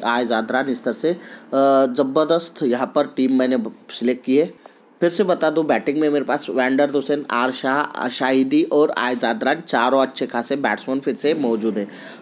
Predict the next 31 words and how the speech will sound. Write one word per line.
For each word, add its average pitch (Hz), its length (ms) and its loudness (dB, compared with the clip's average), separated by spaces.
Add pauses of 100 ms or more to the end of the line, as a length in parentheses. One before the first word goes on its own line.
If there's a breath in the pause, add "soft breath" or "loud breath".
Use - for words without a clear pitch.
(100)
कुल 180 140 4
मिला 196 200 4
के 196 220 0 (340 loud breath)
टीम 151 160 4
काफ़ी 151 340 2
अच्छी 147 280 0
होने 135 300 -2
वाली 143 240 4
है। 147 180 2
उसके - 280 -4
बाद 131 320 2
ऑलराउंडर्स 127 480 0
की 156 120 -2
बात 120 220 -2
करूँ 107 240 -4 (320 loud breath)
तो 156 80 2
यहाँ 131 280 4
पर 147 100 0
मेरे 143 160 0
पास 135 300 -4
मरकरम 135 480 0
है, 139 180 0
ओमरजाई 135 600 0
और, 139 280 0
अ, 127 600 -2
जॉनसन 123 440 0
फिर 139 200 -2
से 139 160 -2
रहने 120 300 0
वाले 117 220 2
हैं, 156 100 -2